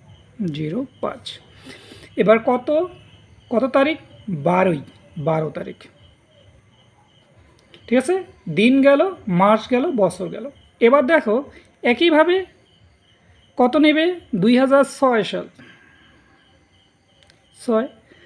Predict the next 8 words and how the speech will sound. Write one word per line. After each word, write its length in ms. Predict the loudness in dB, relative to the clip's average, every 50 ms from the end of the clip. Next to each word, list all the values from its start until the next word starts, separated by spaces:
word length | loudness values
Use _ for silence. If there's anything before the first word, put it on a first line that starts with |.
| _ _ _ _ _
মার্চ, 320 | 0 2 4 4 4 2 -2 -2 0 2
জানুয়ারি, 440 | 2 2 2 2 0 0 0 -2 -2 -2
ফেব্রুয়ারি, 540 | -2 -2 -2 -2 -2 0 0 0 2 0 0 -2 -2 -2
মার্চ, 200 | -2 -4 -8 -12 -16 -8 _
তিন 160 | 0 0 2 0 0
মাস। 160 | -2 -4 -6 -8 -12 -14 -14 -16 -18 -20 _ _ _ _ _ _ _ _ _ _ _ _ _ _ _ _ _ _ _ _ _ _ _ _ _ _ _ _ _ _ _ _ _ _ _ _ _ _ _ _ -20 _ _ _ _ _ _ -8
দিন 260 | -2 2 4 4 4 4 4
কত? 220 | 2 0 0 0